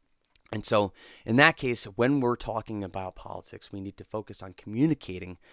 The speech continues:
to understand what these things mean to different people and reserve judgment and reaction for later, if at all. Of course, there are very different ideas to the challenge we face, but to solve these challenges, we must have a conversation first.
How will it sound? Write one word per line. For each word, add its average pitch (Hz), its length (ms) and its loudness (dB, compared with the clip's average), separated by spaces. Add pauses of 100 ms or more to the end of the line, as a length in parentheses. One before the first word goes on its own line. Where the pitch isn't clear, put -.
(140)
to - 140 -10
understand 101 440 -10
what 98 140 -10
these 101 220 -10
things 104 400 -10
mean 107 320 -6
to 92 80 -14
different 92 340 -12
people 95 400 -8
and 87 100 -10
reserve 98 640 -4 (320)
judgment 104 460 -4
and 90 140 -10
reaction 90 420 -8
for 90 160 -10
later, 90 320 -6
if - 160 -12
at - 140 -12
all. - 280 -10 (840)
Of - 60 -20
course, 131 260 2
there 107 180 2
are 104 60 2
very 143 240 12
different 131 240 4
ideas 101 400 0
to - 80 -18
the 95 60 -10
challenge 95 440 -6
we 92 80 -8
face, 90 300 -4
but - 180 -10
to - 100 -10
solve 110 300 6
these 104 140 -4
challenges, 90 560 -12
we 90 100 -12
must 92 460 -6
have - 160 -16
a - 100 -20
conversation - 600 -16
first. - 420 -18